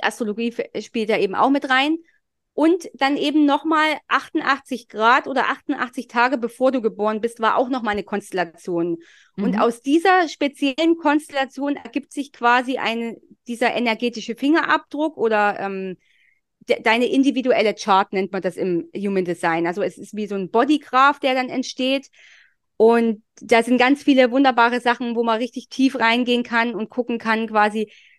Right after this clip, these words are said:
Speaker 1: ähm, ist auch super individuell. Also als Zwilling tatsächlich, als eineiiger Zwilling, also du brauchst dazu eben deinen Geburtsort, dein Geburtsdatum und die Geburtszeit, ist es tatsächlich identisch. Also meine
Speaker 2: Mhm.
Speaker 1: Schwester und mein, äh, Human Design ist genau gleich, aber ansonsten ist es,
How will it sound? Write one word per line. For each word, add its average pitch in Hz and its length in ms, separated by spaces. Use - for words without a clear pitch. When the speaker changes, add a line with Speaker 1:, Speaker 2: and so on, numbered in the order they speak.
Speaker 1:
ähm, 202 520
ist - 180
auch 233 140
super 285 240
individuell. 220 560
Also 214 240
als 226 260
Zwilling 349 400
tatsächlich, 302 500
als 233 160
eineiiger 277 560
Zwilling, 311 380
also 254 160
du 226 160
brauchst 262 400
dazu 247 440
eben 226 220
deinen 214 160
Geburtsort, 277 1040
dein 240 200
Geburtsdatum 233 920
und 247 140
die 240 60
Geburtszeit, 233 800
ist 262 160
es 285 80
tatsächlich 247 460
identisch. 226 580
Also 233 160
meine 226 220
Speaker 2:
Mhm. 208 40
Speaker 1:
Schwester 208 340
und 233 360
mein, 240 480
äh, 247 160
Human 262 240
Design 233 320
ist 214 100
genau 208 240
gleich, 226 400
aber 240 120
ansonsten 240 500
ist 254 160
es, 233 200